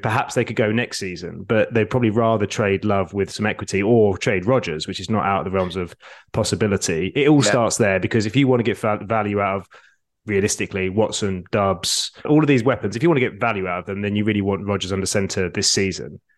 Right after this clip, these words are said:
Speaker 1: So
Speaker 2: Mm.
Speaker 1: someone like Doubs, who was in two receiver sets, probably falls out now with Watson performing the way he is. But if this team goes into more of a rebuild mode, then you could see Doubs and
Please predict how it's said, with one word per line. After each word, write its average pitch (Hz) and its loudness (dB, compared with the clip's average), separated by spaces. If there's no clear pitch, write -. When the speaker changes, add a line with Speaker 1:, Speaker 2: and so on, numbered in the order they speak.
Speaker 1:
So 104 4
Speaker 2:
Mm. 104 2
Speaker 1:
someone 127 2
like 107 0
Doubs, 104 0
who 107 2
was 123 4
in 107 2
two 123 0
receiver 104 -2
sets, - -2
probably 104 -4
falls 101 0
out 113 0
now 110 0
with 98 0
Watson 104 -4
performing 92 -2
the 92 -2
way 95 2
he 110 4
is. 104 2
But 104 0
if 123 -2
this 113 0
team 110 0
goes 107 2
into 107 0
more 127 4
of 101 0
a 95 -4
rebuild 92 -6
mode, 82 -4
then 104 4
you 104 4
could 101 -2
see 110 2
Doubs 101 0
and 95 -2